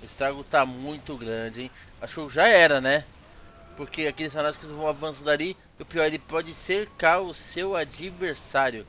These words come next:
É só matar fanático agora que ganha o jogo, basicamente. E vamos ver ali como é que vai ser o avanço ali.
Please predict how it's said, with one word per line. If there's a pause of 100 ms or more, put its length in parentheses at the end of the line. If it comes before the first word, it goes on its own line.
(340)
É
só
matar
fanático
agora
que
ganha
o
jogo,
basicamente. (3500)
E
vamos
ver
ali
como
é
que
vai
ser
o
avanço
ali.